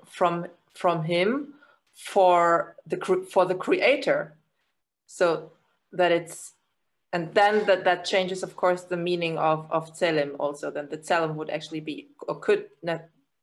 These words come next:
theoretically also refer to that, the tool which he created for himself,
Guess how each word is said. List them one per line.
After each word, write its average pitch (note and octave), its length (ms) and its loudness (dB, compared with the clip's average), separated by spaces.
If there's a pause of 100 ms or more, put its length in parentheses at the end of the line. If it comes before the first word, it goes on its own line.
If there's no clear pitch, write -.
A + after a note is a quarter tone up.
(280)
theoretically D#3+ 560 -2
also D3+ 500 -2 (560)
refer D#3+ 400 -2
to D#3+ 160 -8
that, D3 380 -4
the E3+ 100 -4
tool G3 400 4
which D#3+ 200 -2
he F3+ 100 -4
created D#3+ 640 0 (560)
for G3+ 100 0
himself, F3+ 560 2